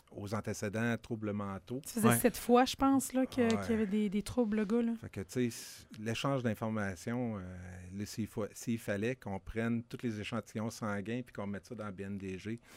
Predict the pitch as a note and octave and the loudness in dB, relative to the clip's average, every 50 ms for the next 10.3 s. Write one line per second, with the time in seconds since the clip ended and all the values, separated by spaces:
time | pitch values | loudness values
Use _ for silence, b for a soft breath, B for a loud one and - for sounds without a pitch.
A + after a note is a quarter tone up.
0 | B B B B B B - - - A#2 A2+ - - F#2+ G2+ G#2 G#2 G2+ F#2+ - | B B B B B B -8 -2 0 0 2 2 2 2 2 2 0 0 -2 -4
1 | - A2+ G2+ - - F2+ - - B2 A2 A2 G#2+ G2 F2+ G2 G2+ - - G#2 G2+ | -8 -10 -8 -6 -6 -8 -6 -4 -4 -2 0 0 0 -2 -4 -8 -10 -6 -4 -4
2 | G#2 F#2+ F2+ G2+ A2 A#2+ A#2 - - - - G2 F#2 F#2 F#2 F2 - A2 G#2 G#2+ | -4 -2 0 -2 -2 -2 -4 -10 -16 -16 -14 -12 -10 -10 -8 -4 0 2 4 4
3 | A2 A2+ A#2 A#2 A2+ A2+ A2 - - - - F#2+ - - F#2 F2 - - E2 D#2 | 4 4 2 0 -2 -6 -8 -12 -12 -8 -8 -6 -4 -4 -6 -6 -6 -8 -12 -12
4 | - - F#2 - - C#3 D#3 E3+ F3+ G3 G3 - C4 D4+ C#4+ - - C3 A#2 - | -10 -10 -10 -2 4 6 8 10 10 8 8 6 4 0 0 0 0 -2 -2 0
5 | - D3 C#3+ C3+ C3 B2 A#2+ A#2 A#2+ A#2 B2+ D3 D#3 D3 A#2+ G#2+ G2 - - C#3 | 2 2 4 6 6 6 6 6 6 6 6 6 4 4 2 2 0 0 0 2
6 | D3 D3 C3+ - - - - - A#2 A2+ A#2+ A#2+ B2 C3 - - F#3 F3 D#3 C3+ | 2 2 2 0 -2 -2 -2 0 0 2 4 4 4 4 4 4 2 4 4 4
7 | A#2 A#2 A2+ G#2+ - - A#2 A2+ A2 - - A#2 - B2+ B2+ A#2+ A#2 B2+ C3+ C3+ | 4 4 2 2 0 -2 -2 -2 -2 -6 -4 0 2 2 4 4 4 4 4 6
8 | B2+ A#2+ A#2 A2 G#2+ G#2 G#2 G2+ G2+ A2 G#2+ G2+ G2+ G2+ - - - G2 - C3+ | 6 4 4 2 0 0 0 -2 -2 -4 -6 -6 -6 -6 -6 -6 -4 0 2 4
9 | C3+ C3 A#2+ A#2 A#2 A2+ A2+ B2+ A2 A#2 A#2+ C3 C3+ C3+ B2 A2+ A2 A2+ A2 G#2+ | 4 6 6 4 4 4 2 2 2 2 2 4 4 4 2 2 2 2 0 0
10 | G2+ G#2+ G2+ G2 G2+ | 0 -2 -2 -2 -2